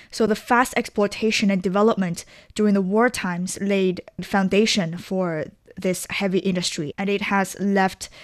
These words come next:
several major industrial bases in northeastern China. And after nineteen forty-nine, the country increased investment in northeastern China. And the region was also economically or technically supported by the Soviet Union.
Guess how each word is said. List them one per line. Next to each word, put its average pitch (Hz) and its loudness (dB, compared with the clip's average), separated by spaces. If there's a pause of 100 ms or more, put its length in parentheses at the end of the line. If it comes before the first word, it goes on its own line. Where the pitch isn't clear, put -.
(400)
several 196 2
major 208 4
industrial 196 0
bases 190 0
in 180 -2
northeastern 180 -2
China. 170 -6 (760)
And 208 4
after 262 4
nineteen 233 4
forty-nine, 180 0 (240)
the 208 0
country 254 0
increased 220 2
investment 196 0
in 185 0
northeastern 185 -2
China. 175 -6 (840)
And 202 4
the 208 4
region 214 4 (120)
was 196 -4
also 185 0
economically 190 0
or 180 -2
technically 202 -2
supported 196 -2
by 160 -4
the 165 -8
Soviet 180 -2
Union. 190 -2